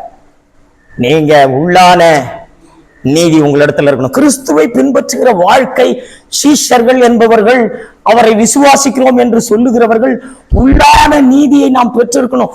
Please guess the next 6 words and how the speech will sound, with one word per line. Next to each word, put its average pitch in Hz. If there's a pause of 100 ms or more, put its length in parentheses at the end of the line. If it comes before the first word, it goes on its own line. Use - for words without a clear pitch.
(140)
உள்ளான 285
பரிசுத்தத்தை 285
நாம் 269
பெற்றிருக்கணும். 254 (2250)
இது 285
இல்லாம 302